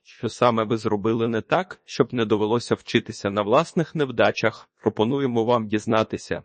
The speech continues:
як же правильно зберігати картоплю, щоб не втратити урожай.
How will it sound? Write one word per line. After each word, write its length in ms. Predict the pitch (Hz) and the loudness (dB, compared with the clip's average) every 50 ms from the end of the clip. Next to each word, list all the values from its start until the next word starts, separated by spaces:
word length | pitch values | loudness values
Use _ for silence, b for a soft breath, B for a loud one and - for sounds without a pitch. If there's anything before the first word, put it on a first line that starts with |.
| _ _ _ - | _ _ _ 0
як 240 | - 135 135 123 | 2 2 2 2
же 120 | 120 123 117 | 2 -2 -2
правильно 520 | - - 139 147 139 131 120 117 110 107 | 2 4 4 4 4 4 0 -2 -2 -6
зберігати 640 | 104 113 104 107 101 98 95 113 123 135 - - 139 | -6 0 0 2 2 2 4 4 4 4 4 2 0
картоплю, 560 | - - 120 - - 175 190 196 - 190 175 | 2 2 0 2 2 0 0 0 0 -4 -4
щоб 280 | - - - 165 - | -2 0 -2 -2 0
не 80 | 156 151 | -2 -6
втратити 560 | 135 - - 143 120 113 - - 107 - - | -6 -4 0 4 4 4 4 2 -4 -2 -2
урожай. 540 | - 107 107 107 107 98 - 107 107 127 143 | -6 -4 -2 -2 -2 -2 -2 -4 -4 -4 -6